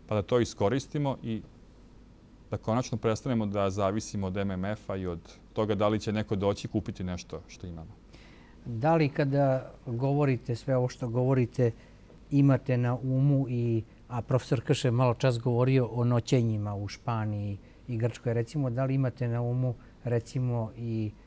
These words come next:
Speaker 2: e, veoma zanimljivu oblast seoskog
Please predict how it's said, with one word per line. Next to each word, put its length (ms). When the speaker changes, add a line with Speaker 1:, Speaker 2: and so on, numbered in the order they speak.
Speaker 2:
e, 60
veoma 520
zanimljivu 680
oblast 340
seoskog 440